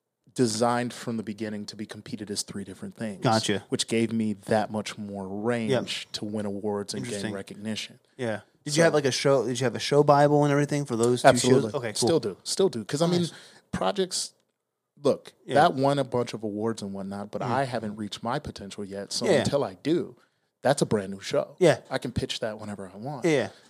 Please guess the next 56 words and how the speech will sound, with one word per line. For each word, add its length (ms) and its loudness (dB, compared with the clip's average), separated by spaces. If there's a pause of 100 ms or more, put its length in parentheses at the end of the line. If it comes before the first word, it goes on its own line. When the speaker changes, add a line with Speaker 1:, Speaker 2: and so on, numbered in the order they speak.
Speaker 1:
And 100 0
I, 40 0
and 140 -4
I 60 2
see 240 -4
it 120 -6
that 120 -8
way, 100 -4
and 80 -4
I'm 120 -4
excited 560 -6
to 100 -10
do 160 -8
that. 180 -10
When 140 -12
Speaker 2:
Yeah. 120 2
Speaker 1:
that 200 2
time 240 -6
comes, 400 -10
I 120 -6
know 180 -4
people 260 -6
Speaker 2:
Well, 40 10
I 40 6
hope 120 6
you 40 4
Speaker 1:
wanna 120 4
Speaker 2:
do 80 4
Speaker 1:
pick 100 6
Speaker 2:
it. 60 -10
Speaker 1:
that 120 -10
Speaker 2:
I 60 -4
hope 80 0
Speaker 1:
up. 60 -4
Speaker 2:
you 40 0
do 60 2
it. 20 4
I 60 0
hope 80 2
Speaker 1:
Absolutely. 260 2
Speaker 2:
you 60 -2
do 80 -6
both 160 0
of 80 -8
them. 80 -2
Speaker 1:
And 120 6
the 120 8
Speaker 2:
Yeah. 40 0
Speaker 1:
pilot 280 4
just 200 -4 (220)
works 300 0
as, 180 -4
like, 260 -2
a 80 -4
Speaker 2:
Yeah. 80 0
Speaker 1:
sample 320 0